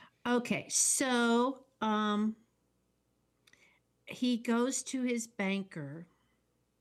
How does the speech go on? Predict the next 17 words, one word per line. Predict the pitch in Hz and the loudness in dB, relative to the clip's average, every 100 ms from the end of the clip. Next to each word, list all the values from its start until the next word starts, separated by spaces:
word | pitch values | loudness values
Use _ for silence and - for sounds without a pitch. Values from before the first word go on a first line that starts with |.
| _ _ - - | _ _ -20 -14
Finally, | - 190 185 170 156 - | -6 -4 -2 -4 -6 -6
it | |
was | 196 170 | -8 -8
his | 185 | -10
banker | - 175 185 190 | -6 -6 -4 -6
who's | 180 180 | -6 -8
been | 175 160 | -6 -8
trying | - 160 165 | -6 -4 -4
to | |
get | 175 160 | -4 -6
in | 160 | -6
touch | 165 160 208 | -8 -8 -8
with | 202 | -4
him | 214 | 0
all | 220 220 | 0 0
this | 247 - | -4 -6
time. | 269 262 269 | -4 -4 -6